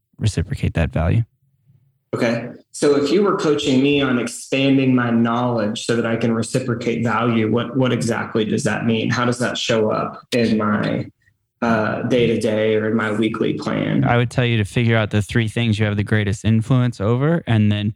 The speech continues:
Speaker 1: pick one source of information for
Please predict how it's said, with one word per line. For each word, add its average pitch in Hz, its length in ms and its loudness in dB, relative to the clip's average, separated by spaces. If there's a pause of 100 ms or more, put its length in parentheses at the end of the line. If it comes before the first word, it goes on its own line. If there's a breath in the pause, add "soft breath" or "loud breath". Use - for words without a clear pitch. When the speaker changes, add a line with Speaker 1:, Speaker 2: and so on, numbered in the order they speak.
Speaker 1:
pick 110 220 -4 (100)
one 110 480 2
source 104 460 0
of 104 180 -2
information 101 640 0
for - 180 -2